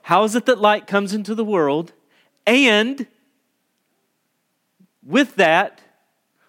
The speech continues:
what is it that we're to testify concerning the light? What do we say about the light? What is John's testimony? What is our testimony to be?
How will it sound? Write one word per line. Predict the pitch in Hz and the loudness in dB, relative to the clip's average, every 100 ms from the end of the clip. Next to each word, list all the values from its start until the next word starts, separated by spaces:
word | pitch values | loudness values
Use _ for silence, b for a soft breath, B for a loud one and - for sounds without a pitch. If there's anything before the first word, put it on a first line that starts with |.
| _ | _
what | 156 247 285 | 0 2 2
is | 233 | 0
it | 262 | 0
that | 254 208 | 0 0
we're | 208 233 | 0 0
to | 233 202 | 0 -4
testify | - 247 262 - 220 180 135 104 95 _ _ - | 0 0 0 -4 0 2 2 -2 -12 _ _ -10
concerning | 190 160 190 170 151 135 | -8 -4 -2 0 -2 -4
the | 127 | -2
light? | 120 95 - _ _ b b b | -2 -4 -10 _ _ b b b
What | 156 220 | -2 0
do | 220 | 2
we | 277 233 | 0 -2
say | - - 254 294 | -2 2 2 2
about | 247 196 180 - | 2 2 0 0
the | 147 | 0
light? | 127 110 117 | 0 -2 -2
What | 214 240 | 0 0
is | 190 - _ 147 | -2 -6 _ -6
John's | - 226 262 240 | 2 2 2 -2
testimony? | - 262 254 262 262 269 269 B B | -2 -2 0 -2 0 0 -4 B B
What | 226 226 | 0 2
is | 214 - | 0 0
our | 208 233 | 2 2
testimony | 220 208 190 - 156 131 104 90 - | 0 -2 -2 -4 -4 -4 -6 -16 -16
to | 131 | -8
be? | 127 87 | -6 -8